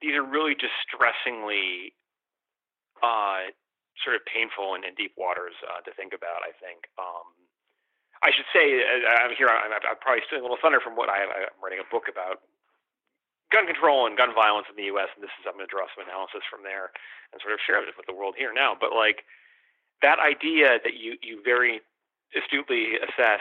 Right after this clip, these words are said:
in terms of this, like, I, the fantasy of projection of force, right? I'm over here,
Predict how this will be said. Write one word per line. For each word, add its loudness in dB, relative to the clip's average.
in -14
terms -8
of -14
this, -4
like, -4
I, -6
the -8
fantasy 2
of -6
projection 0
of -14
force, -10
right? 0
I'm 6
over 4
here, 4